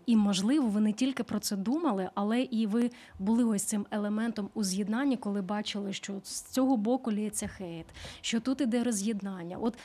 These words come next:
напишіть, дайте про себе знати, як ви це налагоджували, якщо, звичайно, ви це робили. Бо, можливо, ви просто заплющуєте на це очі і не звертаєте уваги.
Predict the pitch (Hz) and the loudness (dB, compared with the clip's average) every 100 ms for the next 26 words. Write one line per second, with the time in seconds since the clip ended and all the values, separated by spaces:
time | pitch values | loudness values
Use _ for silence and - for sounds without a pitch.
0 | - 226 254 285 - - 220 208 - 208 | -4 0 2 4 2 2 2 0 -4 -2
1 | 208 262 262 214 226 - 220 226 214 277 | 2 2 0 -2 0 0 0 0 2 2
2 | 370 269 226 - 214 202 247 302 226 254 | 2 0 0 0 0 2 2 2 2 4
3 | 269 262 - 240 240 226 233 254 262 220 | 4 2 -2 0 0 2 4 4 4 4
4 | 220 196 190 185 214 226 - 269 247 202 | 2 2 0 -2 0 0 2 2 2 2
5 | 226 - 302 349 240 226 - 240 240 196 | 2 2 2 4 2 2 2 2 0 0
6 | 190 180 185 - - - - 202 226 226 | 0 -2 -6 -14 -18 -18 -6 0 2 4
7 | 262 339 220 214 240 277 277 202 208 226 | 4 2 2 0 2 0 0 -2 0 2
8 | 269 240 214 208 208 196 214 247 - 208 | 2 0 -2 -2 -4 -2 -2 -2 -2 0
9 | 196 196 202 214 214 214 214 220 240 208 | 0 0 -2 0 -2 0 0 2 2 2